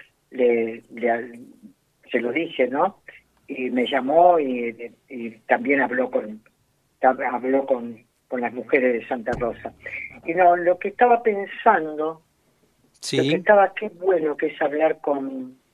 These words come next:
Speaker 1: con confianza. Lo que estaba
Speaker 2: <laughs>
Speaker 1: pensando, este, yo digo, ¿cómo, cómo resulta de extraño hablar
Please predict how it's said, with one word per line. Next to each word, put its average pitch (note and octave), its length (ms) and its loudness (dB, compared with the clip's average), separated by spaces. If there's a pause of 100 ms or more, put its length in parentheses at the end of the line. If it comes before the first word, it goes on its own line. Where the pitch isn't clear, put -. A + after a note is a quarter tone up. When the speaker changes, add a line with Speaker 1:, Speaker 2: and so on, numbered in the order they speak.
Speaker 1:
con D3 200 -6
confianza. C#3+ 800 -2 (400)
Lo F3+ 80 2
que F3 100 4
estaba A#3+ 240 6
Speaker 2:
<laughs> B3 60 -4
Speaker 1:
pensando, F#3 840 -4 (540)
este, F3+ 580 2 (420)
yo A#3+ 100 6
digo, G#3+ 280 0
¿cómo, A3+ 580 0 (480)
cómo A3 200 2
resulta G3+ 480 2
de F3 100 2
extraño E3+ 760 4
hablar F3+ 560 4